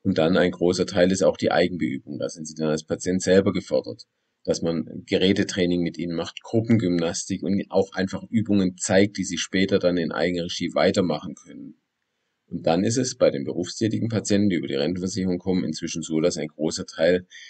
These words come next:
der Rehabilitation, der Therapie arbeitsplatzbezogen gestaltet werden soll. Das heißt, dass man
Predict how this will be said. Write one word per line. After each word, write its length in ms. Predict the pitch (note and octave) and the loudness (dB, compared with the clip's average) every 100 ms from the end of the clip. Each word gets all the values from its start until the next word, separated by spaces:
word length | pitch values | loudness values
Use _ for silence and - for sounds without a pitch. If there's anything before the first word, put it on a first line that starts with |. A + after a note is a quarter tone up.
| - - | -12 0
der 140 | F2+ | 2
Rehabilitation, 800 | D#2+ D#2 D2+ C#2 E2+ - E2+ G2 | 4 2 -2 -10 -12 -4 0 2
der 140 | F2 D2+ | 2 0
Therapie 560 | F2+ E2 D#2+ - F2+ - | -2 -2 -2 -4 -6 -2
arbeitsplatzbezogen 1700 | E2 F2 F2+ - - F2 F2 - - _ - A#2 - F2 E2+ E2 D#2+ - | -2 2 0 -2 -2 -2 -2 -6 -10 _ -20 -16 -4 -4 -2 -6 -10 -8
gestaltet 640 | G#2+ - F#2 F2+ F2 D#2 | -4 0 2 2 2 -4
werden 260 | D#2 C#2 C#2 | -2 -2 -4
soll. 240 | D2 C2 | -6 -6
Das 220 | C#2+ - | -6 -4
heißt, 420 | F#2+ G2 G2 - _ _ _ _ _ _ _ _ _ | 2 2 0 -8 _ _ _ _ _ _ _ _ _
dass 220 | - E3+ E3+ | 4 4 4
man 320 | E2 D#2 | -2 -4